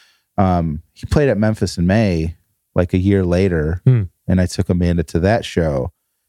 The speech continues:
Speaker 1: and that was full on, like, that was crazy because he had, like, giant, like, screens behind him.
Speaker 2: Mm-hmm.
Speaker 1: And I think he did a song for,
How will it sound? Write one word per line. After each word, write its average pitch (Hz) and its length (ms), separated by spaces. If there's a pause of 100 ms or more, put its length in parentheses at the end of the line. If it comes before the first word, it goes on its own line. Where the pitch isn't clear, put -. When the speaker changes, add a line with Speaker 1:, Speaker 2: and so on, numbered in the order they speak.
(200)
Speaker 1:
and 82 100
that 107 200
was 87 180
full 95 500
on, 85 560
like, 78 420 (360)
that 110 120
was 98 180
crazy 95 440
because 85 280
he 90 80
had, 87 340
like, 85 140
giant, 92 560 (180)
like, 85 200
screens 110 760 (400)
behind 101 460
him. 135 420
Speaker 2:
Mm-hmm. 120 280 (280)
Speaker 1:
And 110 100
I 110 40
think 165 240
he - 140
did 170 200
a 131 60
song 117 720 (640)
for, 98 720